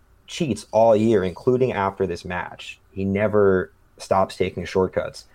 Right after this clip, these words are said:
But there's this great moment in this match where all of R E D starts, like, slithering up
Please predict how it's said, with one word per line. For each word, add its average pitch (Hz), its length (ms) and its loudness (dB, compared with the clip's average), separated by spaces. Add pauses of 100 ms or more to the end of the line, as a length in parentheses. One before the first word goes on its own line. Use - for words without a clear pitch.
(340)
But - 100 -14
there's 82 160 -12
this 85 120 -12
great 104 260 2
moment 95 340 -2
in 85 40 -10
this 87 160 -12
match 87 380 -6
where 82 160 -6
all 92 220 2
of 92 80 0
R 90 200 2
E 90 60 -2
D 87 240 -4
starts, 87 240 -8
like, - 120 -8
slithering 101 600 2
up 87 260 0